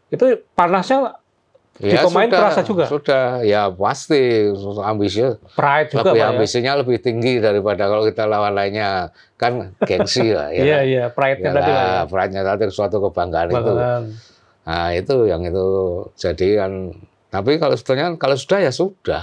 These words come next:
Speaker 1: Hmm.
Speaker 2: Selesai.
Speaker 1: Hmm.
Speaker 2: Orang namanya olahraga, sportif.
Speaker 1: Pak, du-, dulu itu panasnya seperti apa, Pak? Ketegangan ketika misalnya P S I S main lawan Persis Solo itu seperti apa? Atau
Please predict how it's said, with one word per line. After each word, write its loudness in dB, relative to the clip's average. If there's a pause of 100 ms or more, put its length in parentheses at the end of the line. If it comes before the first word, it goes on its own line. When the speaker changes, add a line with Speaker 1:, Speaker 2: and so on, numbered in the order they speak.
Speaker 1:
Hmm. -4
Speaker 2:
Selesai. -4 (160)
Speaker 1:
Hmm. -8
Speaker 2:
Orang -2
namanya -2
olahraga, -2
sportif. -4
Speaker 1:
Pak, -4
du-, -4
dulu 0
itu 2 (500)
panasnya -2
seperti -4
apa, -4
Pak? -12 (480)
Ketegangan -2
ketika -4
misalnya -4
P -4
S -2
I 2
S -2 (640)
main -2
lawan -2
Persis -4
Solo 0
itu -4 (560)
seperti -4
apa? -2
Atau 0